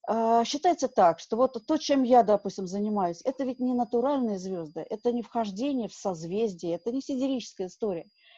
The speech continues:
Это некая программа, а, на плоскость положенная, которая, скажем, понятно, что она работает.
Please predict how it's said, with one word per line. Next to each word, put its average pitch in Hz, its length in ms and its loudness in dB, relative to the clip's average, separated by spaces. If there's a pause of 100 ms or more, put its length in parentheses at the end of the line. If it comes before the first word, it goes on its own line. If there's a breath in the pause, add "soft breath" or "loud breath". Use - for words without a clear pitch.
(100)
Это 294 180 0
некая 262 360 2 (140)
программа, 202 720 2 (540 loud breath)
а, 214 140 2
на 247 140 6
плоскость 277 580 -4
положенная, 196 760 4
которая, 254 540 4
скажем, 214 400 0
понятно, 254 580 2
что 220 260 2
она 214 300 4
работает. 185 500 0